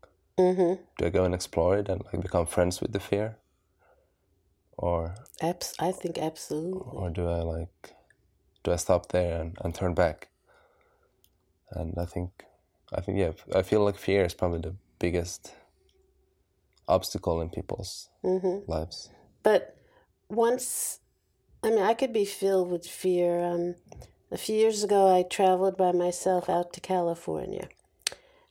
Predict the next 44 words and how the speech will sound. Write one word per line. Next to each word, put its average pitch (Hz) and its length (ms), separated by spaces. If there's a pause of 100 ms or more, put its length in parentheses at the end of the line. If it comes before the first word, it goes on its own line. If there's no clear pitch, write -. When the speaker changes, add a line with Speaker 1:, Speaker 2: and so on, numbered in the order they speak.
Speaker 1:
And 165 220
I 165 100
was 165 140
going 175 340
to 180 260
a 175 60
retreat, 175 720
and 160 80
I 156 60
was 151 160
gonna 165 180
spend 170 340
time 170 300
with 160 200 (440)
people 165 300
I'd 156 140
never 160 240
met 160 260
before 156 380
for 160 160
a 147 60
few 160 240
days. 156 680
Speaker 2:
Yeah. 90 160 (500)
Speaker 1:
And 156 440 (280)
I 156 60
hadn't 175 340
flown 170 720
in, 156 180
like, 147 320 (340)
uh, - 340 (1040)
twenty 165 340
years, 160 600
and - 100
I 151 60
hadn't 160 280
been 156 120
to - 100
California 151 640
in 135 60
forty 170 360
years. 160 600
And 143 120
Speaker 2:
Yeah. - 80